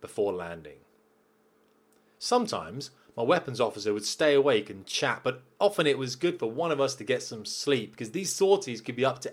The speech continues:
eight hours at times. I remembered the line I'd once read in Chicken Hawk by the pilot Robert Mason on flying helicopters in the Vietnam War. Boredom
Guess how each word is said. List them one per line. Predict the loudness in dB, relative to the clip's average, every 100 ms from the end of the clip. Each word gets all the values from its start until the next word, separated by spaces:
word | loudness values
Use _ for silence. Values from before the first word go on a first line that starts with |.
| -2
eight | 0 0
hours | 0 0 0 -4 -8 -14 _ _
at | -10 -10
times. | -10 -10 -12 -16 -20 -20 _ _ _ _ _ _ _ _ _ _ _ _ _ _ _ -2
I | 2
remembered | 4 4 10
the | 10
line | 10 8 6
I'd | 4
once | 4 0 0
read | 0 2 0
in | -4 -8 -4
Chicken | 0 2 0
Hawk | -4 -8 -10 -20 _ _ _ -2
by | 0
the | -2
pilot | -2 2 4 4 -2 _ -4
Robert | -2 -2
Mason | -4 -6 -6 -12 -20 _ _ _ _ _
on | -2 0 0
flying | -4 -2 2 4 4
helicopters | 2 0 -4 -4 -6 -6 -12 _ -14
in | -8
the | -6
Vietnam | -4 -4 -4 -6 -8 -8
War. | -8 -10 -10 -16 _ _ _ _ _ _ _ _ _ _ _ _ _ _ _ 8
Boredom | 10 10 6 -2 -10